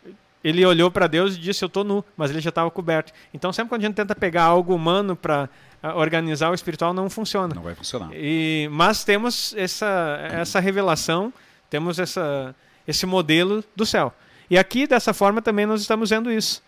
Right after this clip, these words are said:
Speaker 1: É, aí o, o pastor Magnus aqui, o meu irmão já colocou, é, é primeiro Enoque vinte, de um a oito. O primeiro livro de Enoque, capítulo vinte, de um a oito, que tá aqui falando sobre os sete sentinelas, que tem o nome deles.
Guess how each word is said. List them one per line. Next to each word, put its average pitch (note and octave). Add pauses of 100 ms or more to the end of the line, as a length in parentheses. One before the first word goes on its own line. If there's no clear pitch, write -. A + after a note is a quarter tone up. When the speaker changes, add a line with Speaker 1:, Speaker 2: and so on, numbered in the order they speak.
(600)
Speaker 1:
É, D3+
aí F3
o, F#3+
o E3
pastor F#3
Magnus F3
aqui, C#3+
o F3+
meu E3
irmão D3
já E3
colocou, F3
é, D3
é D3
primeiro F3
Enoque F#3
vinte, G3
de F#3
um F#3+
a A3
oito. G3 (520)
O -
primeiro E3
livro F#3
de D#3
Enoque, D3+ (380)
capítulo E3+
vinte, D3+
de G3
um G#3
a G#3
oito, F#3+ (340)
que G#3
tá G#3
aqui G#3
falando G#3+
sobre A3
os B3
sete G#3+ (300)
sentinelas, G#3+
que C#3+
tem D#3
o E3
nome E3
deles. G3